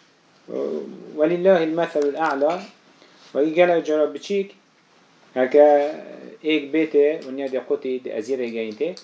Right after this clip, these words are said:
دي چين خوب دايكا خوب أجريت، يوم بابا خوب أجريت، يوم برايا خوب مازن دا أجريت. دي بشته أفي بلوي من وكا و، و من دير كده من ناخوتي دي عند خرابين جهنم. أفي في بتشيك أي شكر استعاذة. هي خوب دايكا خوب أجرت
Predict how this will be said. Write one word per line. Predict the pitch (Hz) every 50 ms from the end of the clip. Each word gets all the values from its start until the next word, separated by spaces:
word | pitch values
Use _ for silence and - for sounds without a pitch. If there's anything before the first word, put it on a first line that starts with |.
| - _ _ _ _ _ -
دي | 135
چين | - - 190 190
خوب | - 156 147
دايكا | 160 156 156 156 190 175
خوب | 160 147
أجريت، | 147 131 127 127 131 160 190 190 160
يوم | 147 135 135
بابا | 135 135 139 156
خوب | 151 147 131 127
أجريت، | 123 120 127 147 170 175
يوم | 160 143 135
برايا | 127 135 135 135 127
خوب | - 135 127
مازن | 127 123 123 120 117 120 120
دا | 117 117
أجريت. | 113 120 139 180 202 202 - _ _ _ _ _ _ 135
دي | 139
بشته | 139 135 135 - 156 170 180 185 190 - - -
أفي | 139 135 135 151 151 151 151 - - - -
بلوي | 139 127 131 131 127 131 131 135
من | 123 127 127 120 113
وكا | 113 104 - 117 113 113
و، | 113 120 120 123 131 131 131 127 - _ - 135 127
و | 123 123 123 123 120 117 117 117
من | 120 123 127 131 131 131 131 123
دير | 135 147 151 147 -
كده | 147 131 131
من | 123 120 123 127
ناخوتي | 123 - - 113 - 117 110
دي | 110
عند | 113 113 113 117
خرابين | 107 - 113 107 107 127 127
جهنم. | 113 104 98 92 95 95 98 95 98 - - - - - - - - - -
أفي | 131 143 160 190
في | 190 208
بتشيك | 190 185 - 196 185 196
أي | 190 185
شكر | 190 220 - 185 196 214 226 - - - - - _ _ -
استعاذة. | - - - 131 123 135 131 123 110 101 107 98 - - - - _ _ _ _ _ _ _ - - - - - _ _ _ _ -
هي | 135 151 151
خوب | - 160 151 143
دايكا | 151 160 160 151 - 220 208
خوب | 196 180 160
أجرت | 156 143 143 165 196 220